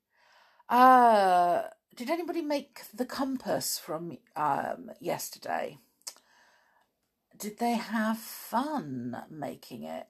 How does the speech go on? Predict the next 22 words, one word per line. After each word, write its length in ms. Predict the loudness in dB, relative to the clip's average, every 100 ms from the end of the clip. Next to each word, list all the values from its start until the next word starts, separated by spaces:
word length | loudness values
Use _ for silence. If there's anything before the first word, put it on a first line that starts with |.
| -16
I 60 | -8
haven't 280 | -6 -6
seen 200 | -10 -8
any 140 | -8 -8
pictures, 560 | -12 -18 _ -14 -12
so 300 | -6 -6 -6
I 360 | -10 -20 -20 _
don't 160 | -4 -4
know 60 |
whether 220 | -4 -2
anybody 400 | -2 -4 -10 -12
has 360 | -12 -8 -8 -10
made 300 | -14 -14 -16
it 80 | -18
yet. 340 | -16 -14 -14 -12
Maybe 300 | -10 -10 -10
you're 120 | -12
saving 540 | -10 -8 -8 -8 -12 -12
it 200 | -12 -14
for 300 | -14 -14 -14
the 100 | -14
weekend 720 | -12 -12 -6 -6 -6 -12 -18